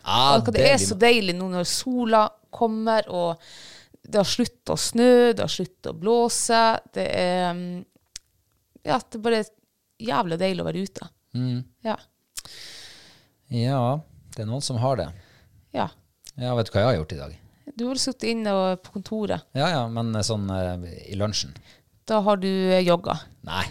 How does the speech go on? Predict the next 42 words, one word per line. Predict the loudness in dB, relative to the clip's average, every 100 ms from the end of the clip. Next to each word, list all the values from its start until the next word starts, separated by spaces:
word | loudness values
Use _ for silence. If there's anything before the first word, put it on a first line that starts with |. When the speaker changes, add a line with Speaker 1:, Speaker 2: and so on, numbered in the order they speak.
| -10 _ -6
Speaker 2:
Eh, | 0 2 2
rodd | 0 -4
på | -4 -2 0
romaskin. | 0 0 -2 -4 -8
Speaker 1:
Nei, | -8 -4 -4 -6 -6
ingenting | 0 2 2 4
Speaker 2:
Eh. |
Speaker 1:
sånt. | 2 0 -4
Jeg | -6
skal | -6 -2
ta | 0 2
et, | 0 -4
eh, | -2 -2
kj-, | -4 -10 -8
en |
kjapp, | -6 -6 _ -4
eh, | -2 -2 -4 -6 -8 -4
recap | -4 -6 -10 -14 _ -14 -2
Speaker 2:
Ja. | -2 -2 _
Speaker 1:
på | -12
hva | -8
jeg | -8
har |
gjort | -10
i | -14
dag. | -18 -14
Speaker 2:
Ok. | -10 -8 -10 -12 _
Speaker 1:
For, | -2 0
eh, | 0 0 -2 -4 -8 -8
for | -6
litt | -4
over | 0
en | 0 -2
uke | -4
siden | -2 -2
så | -4 -4
kjøpte | -6 -6
jeg | -6
meg | -6
sånn | -4 -6 -6
her, | -6
eh, | -8